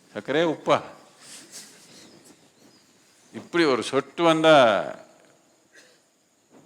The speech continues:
நாம் கரைஞ்சு போயிடுவோம். ஆன்மீகத்துக்கு இயற்கைக்கு என்ன சம்பந்தம்?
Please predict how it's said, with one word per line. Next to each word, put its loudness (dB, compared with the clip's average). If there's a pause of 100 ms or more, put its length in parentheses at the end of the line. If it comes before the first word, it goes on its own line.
(1600)
நாம் -16
கரைஞ்சு -6
போயிடுவோம். -12 (2000)
ஆன்மீகத்துக்கு -8 (3500)
இயற்கைக்கு -10 (1500)
என்ன -10 (120)
சம்பந்தம்? -12